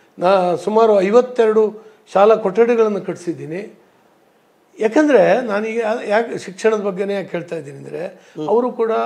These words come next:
Speaker 1: ಕಿಮ್ಮನೆ ರತ್ನಾಕರ್ ಅವರು ಶಿಕ್ಷಣ ಸಚಿವರಾಗಿದ್ರು.
Speaker 2: ಹ್ಮ್.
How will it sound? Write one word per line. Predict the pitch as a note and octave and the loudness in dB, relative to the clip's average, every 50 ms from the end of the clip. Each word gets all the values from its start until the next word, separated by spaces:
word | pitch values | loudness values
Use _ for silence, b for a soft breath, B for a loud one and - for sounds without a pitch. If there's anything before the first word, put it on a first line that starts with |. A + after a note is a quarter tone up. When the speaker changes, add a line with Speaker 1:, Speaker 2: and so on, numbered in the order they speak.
| A3+ A3 G3 F#3 E3+ - - | -4 -6 -8 -8 -10 -10 -10
Speaker 1:
ಕಿಮ್ಮನೆ | G3+ A3 A3 A3 | -6 -4 -4 -4
ರತ್ನಾಕರ್ | G#3 G3+ F#3+ - G3 F3 D#3 F3 E3+ | -4 -6 -6 -8 -10 -8 -6 -6 -6
ಅವರು | D#3+ D#3+ F3 G3+ A3 | -4 -4 -6 -6 -8
ಶಿಕ್ಷಣ | G#3 - - F#3 - - G3 F3+ | -8 -10 -14 -14 -12 -10 -10 -10
ಸಚಿವರಾಗಿದ್ರು. | C#3 D#3 F#3 F3+ F#3 A#3 - - - - - - _ - - | -10 -10 -12 -12 -12 -12 -12 -12 -14 -14 -16 -18 _ -20 -20
Speaker 2:
ಹ್ಮ್. | - _ _ _ _ _ F#3+ F#3 E3 | -20 _ _ _ _ _ -6 -6 -6